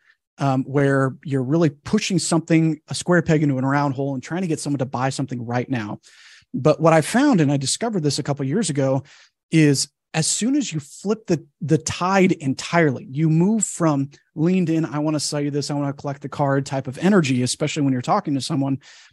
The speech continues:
and instead reverse the roles entirely and be very leaned out. Like,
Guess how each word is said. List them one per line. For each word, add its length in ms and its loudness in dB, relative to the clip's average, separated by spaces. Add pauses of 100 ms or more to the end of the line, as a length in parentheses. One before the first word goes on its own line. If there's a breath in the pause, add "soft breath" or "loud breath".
(180)
and 120 6
instead 880 0
reverse 480 2
the 120 -2
roles 300 4
entirely 720 -2 (440)
and 340 0 (180)
be 160 0
very 260 2
leaned 380 2
out. 420 -6
Like, 360 -6